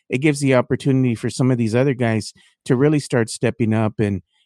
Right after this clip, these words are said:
you know, getting a feel for the team and, and getting some, you know, much needed minutes. Because with Jakob out, Jock Landale wasn't getting a ton of minutes, but now he'll go ahead and get his time to go out there and contribute.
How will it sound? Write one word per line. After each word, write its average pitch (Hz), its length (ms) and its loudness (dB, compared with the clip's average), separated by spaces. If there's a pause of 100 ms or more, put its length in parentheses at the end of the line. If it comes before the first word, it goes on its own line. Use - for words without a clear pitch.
you 117 100 2
know, 110 200 0
getting 143 320 0
a 127 60 2
feel 131 280 0
for 127 180 -6
the 101 140 -4
team 139 400 2
and, 107 180 -2
and 120 180 0
getting 147 240 2
some, 110 340 -2 (300)
you 117 140 0
know, 107 100 2
much 127 340 0
needed 120 320 0
minutes. 113 540 -2 (320)
Because 117 380 0
with 117 180 0
Jakob 131 580 0
out, 113 360 -4 (480)
Jock 127 340 0
Landale 127 440 2
wasn't 113 240 0
getting 117 240 0
a - 60 -4
ton 127 260 0
of 95 120 -2
minutes, 113 400 0
but 110 160 -2
now 117 440 0 (460)
he'll 131 160 0
go 123 200 2
ahead 120 220 2
and 110 100 0
get 113 160 0
his 113 240 0
time 117 340 0
to 120 140 -2
go 110 180 0
out 110 200 0
there 107 160 0
and 107 100 -2
contribute. 117 580 -2